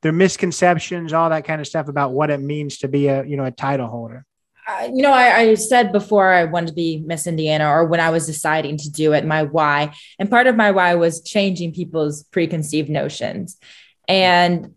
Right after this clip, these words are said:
Speaker 2: after my reign, after Miss U S A, I had a lot of people messaging me like, "Wow, I've never been into pageantry before. I've never followed along someone, but I really enjoyed following your journey. It's made me gain a whole different respect for it."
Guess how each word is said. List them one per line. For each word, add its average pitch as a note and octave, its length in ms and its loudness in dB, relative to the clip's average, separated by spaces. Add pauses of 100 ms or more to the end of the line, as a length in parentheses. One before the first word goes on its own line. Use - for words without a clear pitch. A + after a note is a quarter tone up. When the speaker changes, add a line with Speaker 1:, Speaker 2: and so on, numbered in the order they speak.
(140)
Speaker 2:
after A3+ 340 0
my F#3+ 180 2
reign, D#3 440 -2
after F3 400 -4
Miss E3 420 -6
U E3+ 240 0
S D#3+ 240 2
A, D#3+ 240 4
I - 20 0
had F#3 160 -2
a F#3 60 0
lot F#3 160 2
of F3+ 80 -6
people F#3+ 160 -2
messaging F3 400 -4
me E3 140 -6
like, D#3+ 200 -2
"Wow, G3+ 140 2
I've E3+ 160 2
never E3 200 0
been E3 140 -2
into D#3+ 140 -4
pageantry F3 460 -4
before. F#3 340 -2
I've F3+ 100 0
never E3 280 -2
followed F3 320 0
along E3+ 320 0
someone, G3+ 300 0
but F#3+ 120 -2
I F3 40 2
really G#3 380 -2
enjoyed G3+ 360 0
following F#3+ 320 -4
your F3 100 -6
journey. E3 540 -2 (280)
It's - 240 -8 (160)
made F#3+ 280 0
me F#3+ 100 0
gain F3+ 220 0
a E3 40 -2
whole E3+ 200 0
different F#3 260 -6
respect F3 400 -2
for F#3+ 240 2
it." G3 160 2